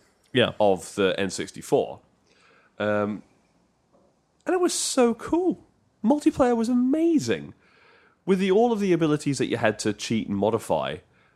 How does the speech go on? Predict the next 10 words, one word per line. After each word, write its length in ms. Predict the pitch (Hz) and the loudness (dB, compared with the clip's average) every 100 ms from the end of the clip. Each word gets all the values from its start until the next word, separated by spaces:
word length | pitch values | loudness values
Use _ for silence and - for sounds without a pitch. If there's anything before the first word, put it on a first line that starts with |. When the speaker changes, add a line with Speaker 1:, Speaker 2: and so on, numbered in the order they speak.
| _ | _
Speaker 2:
uh, 300 | 92 87 85 | 0 2 0
from 720 | - - 107 92 85 87 87 95 | -2 0 2 2 0 -4 -8 -12
single 300 | - 180 170 | -4 -2 -2
player. 180 | 120 - | -4 -4
Well, 80 | 120 | -2
not 140 | 147 | -2
cheat, 400 | - - - - | -2 -4 -4 -2
but 120 | - - | -4 0
the 40 | |
modifiers. 760 | 127 160 - 69 62 - - | 0 0 -2 -8 -8 -10 -12